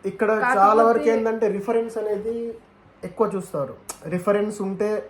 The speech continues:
Speaker 1: ఇంకా ఈజీగా వచ్చేస్తుంది మనకి జాబ్. So రిఫరెన్స్ లేని వాళ్ళు ఈ టూ, ఈ వన్ టూ ఇయర్స్ నుంచి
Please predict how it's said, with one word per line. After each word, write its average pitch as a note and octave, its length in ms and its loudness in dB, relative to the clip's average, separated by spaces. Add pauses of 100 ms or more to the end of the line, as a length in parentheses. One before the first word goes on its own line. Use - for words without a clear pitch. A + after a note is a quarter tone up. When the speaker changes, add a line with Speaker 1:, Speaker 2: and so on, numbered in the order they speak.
(200)
Speaker 1:
ఇంకా G3+ 200 2
ఈజీగా F#3+ 400 0
వచ్చేస్తుంది E3+ 460 -4
మనకి D3 260 -4
జాబ్. C3 260 -8 (720)
So F#3+ 200 2
రిఫరెన్స్ F#3+ 520 0
లేని F3+ 240 2
వాళ్ళు F3+ 600 4 (320)
ఈ F3 340 -2
టూ, G3 600 -2 (140)
ఈ F3+ 60 -2
వన్ F3+ 240 4
టూ F#3 80 -2
ఇయర్స్ F3+ 280 2
నుంచి F3 200 -4